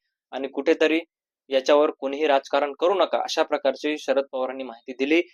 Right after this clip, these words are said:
मात्र जनसामान्य माणूस तयार व्हायला तयार नाही की दादांचा अपघात आहे, दादांचा घातच आहे, अशा प्रकारची जनसामान्याची जी भावना आहे त्या भावनेचा कुठेतरी आदर सुद्धा व्हायला पाहिजे, सखोल चौकशी या प्रकरणाची व्हायला पाहिजे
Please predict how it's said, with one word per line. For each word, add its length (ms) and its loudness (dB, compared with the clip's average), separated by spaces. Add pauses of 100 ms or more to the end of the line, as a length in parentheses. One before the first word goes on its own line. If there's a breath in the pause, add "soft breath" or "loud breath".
(160)
मात्र 400 4 (100)
जनसामान्य 600 0
माणूस 400 -6 (100)
तयार 200 2
व्हायला 680 -2 (100)
तयार 200 4
नाही 240 -4 (380)
की 200 -2 (400)
दादांचा 640 4
अपघात 400 0
आहे, 220 -6 (120)
दादांचा 600 2 (400)
घातच 500 2
आहे, 160 4
अशा 240 -2
प्रकारची 500 -4
जनसामान्याची 960 -8
जी 80 -2
भावना 360 0
आहे 180 2 (340)
त्या 100 -4
भावनेचा 420 -2
कुठेतरी 340 -2
आदर 320 2
सुद्धा 260 0
व्हायला 280 4
पाहिजे, 340 2 (220 soft breath)
सखोल 380 4
चौकशी 560 4
या 80 6
प्रकरणाची 580 -2
व्हायला 300 0
पाहिजे 360 2